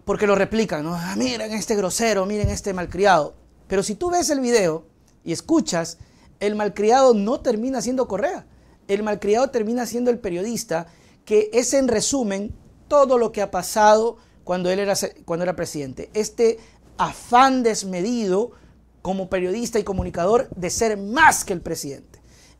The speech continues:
Y es un error que el presidente, eh, en ese momento. Es un error, porque tú no puedes ser más que el presidente. Puedes preguntar lo que se tenga que preguntar,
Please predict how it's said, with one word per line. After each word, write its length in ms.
Y 120
es 120
un 120
error 460
que 80
el 60
presidente, 840
eh, 0
en 240
ese 140
momento. 360
Es 160
un 80
error, 480
porque 220
tú 100
no 140
puedes 240
ser 200
más 460
que 80
el 80
presidente. 460
Puedes 260
preguntar 680
lo 80
que 80
se 80
tenga 180
que 120
preguntar, 500